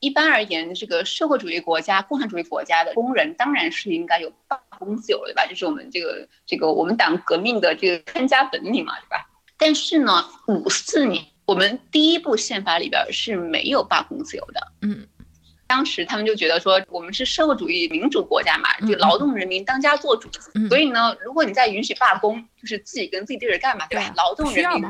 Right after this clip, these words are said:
Speaker 1: 来罢，
Speaker 2: 不需要嘛。嗯。
Speaker 1: 劳动人民工。
Speaker 2: 对。
Speaker 1: 对，所以法理上不需要。
Speaker 2: 嗯。
Speaker 1: 在这个七五年，七五年的时候呢，毛主席他，他自己亲自主张的，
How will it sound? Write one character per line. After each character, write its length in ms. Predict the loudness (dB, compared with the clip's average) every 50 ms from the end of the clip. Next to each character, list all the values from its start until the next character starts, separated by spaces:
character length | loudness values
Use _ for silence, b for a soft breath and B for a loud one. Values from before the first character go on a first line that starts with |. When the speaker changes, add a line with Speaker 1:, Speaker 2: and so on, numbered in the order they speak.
| -8 -2
Speaker 1:
来 180 | 0 0 0 2
罢， 0 |
Speaker 2:
不 40 | 2
需 0 |
要 80 | 2 2
嘛。 60 | 2
嗯。 60 | 4
Speaker 1:
劳 120 | 4 2 2
动 140 | 2 0 -4
人 140 | -4 -6
民 80 | -6 -8 -8 -6
工。 220 | -6 -6 -6 -6 -8
Speaker 2:
对。 120 | -6 0 2
Speaker 1:
对， 160 | 2 2 2
所 180 | 0 0 0
以 80 | 0 2
法 160 | 2 2 2
理 100 | 2 0 0
上 180 | 0 -2 -2
不 80 | -2 -6
需 160 | -2 2 2
要。 40 | 2 2 0 -4 -12 _ -10
Speaker 2:
嗯。 140 | -10 -10 -10 _ _ -20 -20 _ _ _ _ _ _ _
Speaker 1:
在 160 | 0 2 2
这 140 | 2 0 0
个 420 | 2 2 4 4 2 0 -2 -4 -10 _ _ _
七 360 | -12 -10 -8 -4 0 2 2
五 160 | 2 2 -2 -8 -12 -14
年， 140 | -16 -14 _
七 220 | -8 -2 2 2 2
五 160 | 2 2 -2
年 180 | -4 -8 -4
的 80 | -4 -2
时 140 | -2 -2 -2
候 160 | -2 -2 0
呢， 160 | 0 0 2 2
毛 220 | 4 4 6 6
主 120 | 6 4
席 200 | 4 2 0 -2
他， 160 | 0 2 0 0 0 -4 -4
他 140 | -2 -2 -2
自 160 | -2 -4 -8
己 100 | -8 -8
亲 400 | -6 -6 -2 2 4 4 4 4
自 220 | 4 2 0 -2
主 260 | -2 -4 -6 -8 -4
张 240 | -2 0 0 2 4 4
的， 160 | 4 2